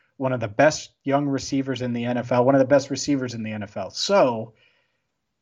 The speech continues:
I'm totally with you, because if I'm Washington, guess what I want? Terry McLaurin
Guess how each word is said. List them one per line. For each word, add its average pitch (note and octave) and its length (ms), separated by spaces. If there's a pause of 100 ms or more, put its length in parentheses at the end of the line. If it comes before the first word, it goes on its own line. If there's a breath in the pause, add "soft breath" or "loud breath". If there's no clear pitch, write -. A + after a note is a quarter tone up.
(160)
I'm D3+ 180
totally C#3 360
with A2+ 260
you, G#2 160
because C3 220
if B2+ 100
I'm E3 180
Washington, A#2+ 600 (360)
guess D#3 220
what C3 100
I A#2+ 200
want? G2 220 (500)
Terry E3 300
McLaurin D3 640